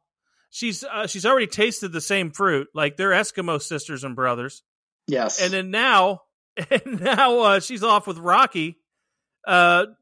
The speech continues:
Speaker 1: doing Creature of the Night. I mean, like, I don't, is it, and now here's the thing. Do you know what you're supposed to yell when you see Janet on the screen when you're watching this in the theater? I guess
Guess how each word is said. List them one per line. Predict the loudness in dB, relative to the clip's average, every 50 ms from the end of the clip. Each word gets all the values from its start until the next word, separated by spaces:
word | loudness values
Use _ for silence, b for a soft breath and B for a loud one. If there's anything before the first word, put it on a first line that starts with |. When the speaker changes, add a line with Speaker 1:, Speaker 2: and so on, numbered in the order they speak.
| _ -4
Speaker 1:
doing | -4 -4 -4 -4
Creature | -6 -6 -6 -6 -2 0 0 0
of | 0 0
the | -2 -2
Night. | 0 0 0 0 0 0
I | -2 -2
mean, | -2 -2 -2 -2
like, | 0 0 0 0 -2 -6 _ _ _ _ _ _ _ _ _ _ _ _ _ _ _ _ _ _ _
I | -6 -4 -4
don't, | -2 -4 -6 -8 -14 _ _ _
is | -6 -6 -2 -2
it, | -2 -2 -2
and | -4 -4 -2
now | 0 0 0 -2
here's | -4 -6 -8 -10 -6
the | -6 -6 -6
thing. | -6 -6 -8 -8 -8 -8 -12 -14 -18 _ _ _ _ _ _ _ _ _ _ _ _ _
Do | -10 -8
you | -6 -6 -4 -2
know | -2 -2 0 0 -2 -4
what | -4 -6 -8 -8 -8
you're | -8 -10
supposed | -10 -10 -8 -6 -6 -6 -6 -8
to | -12
yell | -12 -6 -2 0 2 2 2 2 0
when | -4 -8 -10
you | -12
see | -12 -14 -16 -16
Janet | -10 -8 -8 -6 -6 -6 -8
on | -10 -10
the | -12 -16
screen | -18 -18 -14 -12 -12 -10 -10 -10 -12
when | -12 -10
you're | -8 -8 -6
watching | -4 -2 -4 -4 -4 -8 -12 -12
this | -12 -14 -16 -16 -20 _ _ _ _ _ _ _ _ _ _ _ _ b b b b b b b
in | -4 -4
the | -4 -4
theater? | -2 -2 0 0 0 0 -2 -2 -4 -10 _ _ _ _ _ _ _ _ _ _ -8
I | -6 -4
guess | 0 0 0 0 0 -4